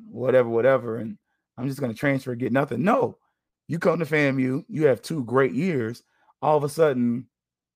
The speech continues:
<laughs> the, the, the F S U, the battle group, they, they see you. Like,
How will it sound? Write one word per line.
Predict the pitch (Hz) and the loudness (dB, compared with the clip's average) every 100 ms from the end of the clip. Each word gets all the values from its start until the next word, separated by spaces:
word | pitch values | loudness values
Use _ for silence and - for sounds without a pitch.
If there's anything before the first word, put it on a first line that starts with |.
| _ _ _ _ _ _ _ _ _ _ _ _ _ _ _ _ _ _ | _ _ _ _ _ _ _ _ _ _ _ _ _ _ _ _ _ _
<laughs> | |
the, | 113 151 214 _ _ - | -14 -12 -16 _ _ -6
the, | 120 - 120 90 90 _ _ _ | -6 -4 -8 -8 _ _ _ _
the | 120 131 | -2 0
F | 135 | 0
S | 131 131 | -2 -2
U, | 180 156 135 123 _ _ _ 117 | -4 -2 -2 -4 _ _ _ -12
the | 110 | 0
battle | 143 143 135 | 4 4 2
group, | 123 131 113 _ _ _ _ _ | 0 -4 -4 _ _ _ _ _
they, | 135 143 | 0 2
they | 131 139 | 2 0
see | - 127 | 0 -4
you. | 117 - _ _ _ _ _ _ _ _ _ - | -4 -10 _ _ _ _ _ _ _ _ _ -4
Like, | 135 135 117 | 0 0 0